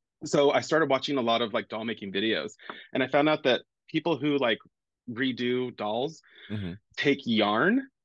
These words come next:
Speaker 1: and then they tie a bunch of yarn to, like, a chopstick and then they brush it with, like, one of those harsh cat
Speaker 2: Hmm.
Speaker 1: hair brushes. And that creates hair.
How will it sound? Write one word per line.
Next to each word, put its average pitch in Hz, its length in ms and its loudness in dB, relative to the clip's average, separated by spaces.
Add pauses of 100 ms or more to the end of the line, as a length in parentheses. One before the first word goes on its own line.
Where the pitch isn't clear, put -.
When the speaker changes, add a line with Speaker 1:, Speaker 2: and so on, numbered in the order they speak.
(320)
Speaker 1:
and 139 140 2
then 135 140 4
they 127 140 4
tie 127 540 0
a 110 100 -6
bunch 123 260 -10
of 113 80 -10
yarn 117 400 -2
to, - 140 -8
like, 110 160 0
a 101 80 -2
chopstick 160 560 -4 (140)
and 135 120 -2
then 135 80 0
they 127 100 0
brush 113 360 -4
it - 80 -6
with, 117 120 -6
like, 120 160 -2
one 120 80 -8
of 113 60 -6
those 107 160 -4
harsh - 400 0 (140)
cat 104 200 0
Speaker 2:
Hmm. - 80 -4
Speaker 1:
hair 120 160 0
brushes. 156 600 -4 (500)
And 139 140 2
that - 140 0
creates 135 400 2
hair. 104 480 -4